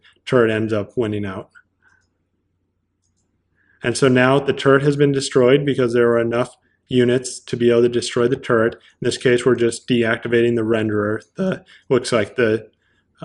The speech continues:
uh, the trigger is still alive. But now this next, let's see, the unit will now start attacking the power plant. So now it moves towards the power plant and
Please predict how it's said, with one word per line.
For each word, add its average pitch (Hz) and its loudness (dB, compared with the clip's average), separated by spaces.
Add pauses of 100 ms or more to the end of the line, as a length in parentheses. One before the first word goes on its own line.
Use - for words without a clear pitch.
uh, 107 -4 (220)
the 123 0
trigger 110 2
is 104 -4
still 113 0
alive. 107 -2 (680)
But 120 0
now 131 0
this 123 0
next, 139 -2 (2250)
let's - -20
see, 160 -10 (1300)
the 123 0
unit 139 0
will 135 0
now 127 0
start 123 0
attacking 123 -2
the - -14
power 160 2
plant. 98 -14 (1040)
So - -4
now 113 0
it 123 -2
moves 123 4
towards 131 0
the 135 0
power 135 2
plant 147 -2 (360)
and 131 -6